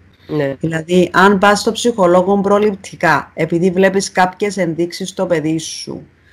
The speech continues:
Speaker 2: οι οποίες σε ανησυχούν και δεν, δε-, δεν είναι, ρε παιδί μου, τα θεωρείς, ε, πολύ υπερβολικά ή ρωτάς κάποιον αν είναι υπερβολικά ή όχι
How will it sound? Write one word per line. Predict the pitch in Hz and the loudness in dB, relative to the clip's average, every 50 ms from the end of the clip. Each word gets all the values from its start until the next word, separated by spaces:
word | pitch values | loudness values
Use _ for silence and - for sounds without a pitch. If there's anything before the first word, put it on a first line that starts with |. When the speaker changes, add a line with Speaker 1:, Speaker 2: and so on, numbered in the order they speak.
| _ _ _ _ _ | _ _ _ _ _
Speaker 2:
οι | - 175 190 185 | -2 2 4 6
οποίες | 180 175 175 190 196 185 | 6 6 4 2 2 2
σε | 190 - 214 | 0 0 0
ανησυχούν | 196 190 196 185 - 180 156 - - 185 185 175 170 160 | 2 2 0 0 -2 -4 -6 -4 -2 0 0 0 0 0
και | - 185 175 175 175 - - - _ _ _ | 2 4 4 4 4 2 -2 -8 _ _ _
δεν, | - - - 156 170 208 220 233 233 226 190 | -16 -12 -4 2 4 6 6 6 4 2 0
δε-, | 233 254 - | 0 -2 -2
δεν | - 165 170 214 226 240 240 | -4 -6 -4 -2 0 2 2
είναι, | 240 233 226 214 202 | 2 2 2 2 2
ρε | 185 185 | 2 4
παιδί | 180 180 175 165 175 175 | 4 4 2 2 2 -2
μου, | 175 175 170 170 170 170 165 160 160 160 - - - - - - _ | -2 -4 -4 -2 -2 -2 -2 -4 -6 -12 -16 -20 -20 -20 -20 -16 _
τα | - 180 185 | -2 0 0
θεωρείς, | 180 185 208 196 190 196 202 240 226 - - - - | 0 2 2 2 4 4 4 2 0 -2 -4 -4 0
ε, | 220 214 214 214 214 | 2 2 2 2 2
πολύ | 214 208 202 214 226 | 0 0 0 0 0
υπερβολικά | 240 220 220 202 180 165 180 180 170 165 - - 214 247 262 262 240 247 262 | 0 2 2 2 2 2 2 0 0 0 0 4 6 6 8 6 6 6 4
ή | |
ρωτάς | 262 262 247 240 247 254 254 254 - - | 4 4 4 4 4 2 0 0 -2 -4
κάποιον | 240 240 240 - - 262 240 226 | -4 -4 -4 -4 -4 -4 -2 -2
αν | 202 196 | -2 -4
είναι | 196 196 185 180 | -4 -4 -6 -6
υπερβολικά | 175 175 170 160 151 160 165 165 156 - - 156 151 | -4 -6 -6 -6 -6 -8 -8 -8 -8 -6 -6 -6 -6
ή | 147 143 143 | -6 -6 -8
όχι | 139 139 143 - - - - - | -10 -10 -12 -16 -20 -20 -20 -20